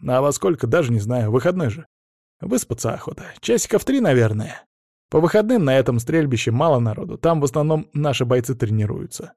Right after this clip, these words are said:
В принципе, почему бы и нет? Только Эксара нужно будет предупредить. «Договорились. В три часа я буду на гостевой стоянке кланового квартала», — сказал я.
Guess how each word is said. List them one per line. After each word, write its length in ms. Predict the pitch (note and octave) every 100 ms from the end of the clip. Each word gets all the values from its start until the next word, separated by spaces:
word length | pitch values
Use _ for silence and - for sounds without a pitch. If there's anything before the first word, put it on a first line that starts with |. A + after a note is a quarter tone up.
| _ _ _ _ _ _ _ _ _
В 120 | - -
принципе, 600 | G3 A#3 - - - -
почему 340 | E3 - A#3+
бы 180 | A2+ G2+
и 40 |
нет? 360 | G2+ - - - _ _ -
Только 260 | A#2 A#2 -
Эксара 420 | C3+ - C#3 A2+
нужно 260 | G#2+ G2+ G#2+
будет 300 | G2+ G2+ -
предупредить. 680 | G#2+ G2+ - A#2 E3+ - _ _ _ _ _ _ _ _ _ -
«Договорились. 800 | A2+ C#3+ F3+ F#3+ D#3+ A2+ G2+ -
В 100 | -
три 200 | E3 F#3+
часа 240 | E3 G#3+
я 100 | G3+
буду 220 | C#3 D3
на 140 | C#3+ B2+
гостевой 360 | A#2+ A#2+ C3+
стоянке 460 | C3+ B2+ C3 F3 D#3
кланового 640 | - A#2 A#2 A2 A2 G#2+
квартала», — 600 | G#2+ G#2+ G#2+ - F3 F#3
сказал 380 | F3 - A2 G#2+
я. 140 | -